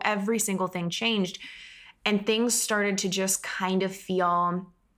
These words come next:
slower and heavier. And I started getting really hard on myself because I wanted big growth before the baby, and then I wanted big growth after the baby. And I was really struggling to wrap my brain around, like,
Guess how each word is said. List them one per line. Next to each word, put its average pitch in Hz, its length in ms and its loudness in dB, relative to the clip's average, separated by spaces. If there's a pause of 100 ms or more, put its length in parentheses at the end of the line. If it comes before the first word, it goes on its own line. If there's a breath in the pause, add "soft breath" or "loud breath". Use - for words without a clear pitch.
(300)
slower 185 960 2
and 180 100 -4
heavier. 165 640 -4 (920)
And 196 560 2 (140)
I 196 60 0
started 208 280 0
getting 247 200 0
really 214 180 0
hard 196 260 -2
on 240 100 0
myself 190 400 0
because 196 200 -2
I 190 100 2
wanted 190 380 2
big 208 220 2
growth 226 380 -2
before 202 260 0
the 190 80 0
baby, 196 420 2
and 185 140 0
then 190 80 0
I 190 80 0
wanted 196 280 0
big 208 160 2
growth 214 320 0
after 233 320 0
the 202 120 2
baby. 190 500 2
And 185 200 -2 (400 loud breath)
I 226 60 4
was 233 200 4
really 202 1120 4 (1200)
struggling 208 520 2
to 202 100 0
wrap 190 120 2
my 190 100 0
brain 180 320 2
around, 208 360 4
like, 190 220 2